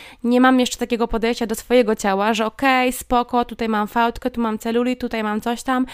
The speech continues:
luz, m, mam to gdzieś, no, no nie mam gdzieś. Ja jestem z tych osób, które bardzo przeżywają swój wygląd i bardzo z tym walczę. To jest dla mnie,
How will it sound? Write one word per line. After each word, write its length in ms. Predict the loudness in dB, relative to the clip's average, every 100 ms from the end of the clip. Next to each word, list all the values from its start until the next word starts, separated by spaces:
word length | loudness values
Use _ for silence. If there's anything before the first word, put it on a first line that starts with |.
| -12 -18 -6 6
luz, 420 | 10 10 6 -2
m, 300 | -4 -2 0
mam 160 | 0
to 100 | 2
gdzieś, 460 | 0 2 2 2 0
no, 100 | 0
no 240 | 2 2
nie 140 | 2 2
mam 200 | 2 -2
gdzieś. 240 | -6 -6
Ja 100 | -6
jestem 220 | -6 -8
z 40 | -10
tych 140 | -8
osób, 200 | -8 -8
które 160 | -6 0
bardzo 280 | 2 0 -2
przeżywają 460 | -6 -4 -2 -2
swój 220 | -6 -8
wygląd 340 | -6 -4 -6 -6
i 140 | -8
bardzo 460 | 2 6 6 4 -4
z 60 |
tym 160 | -4 0
walczę. 300 | 2 0 -2
To 80 | -10
jest 80 | -6
dla 100 | -4
mnie, 340 | -4 -4 -6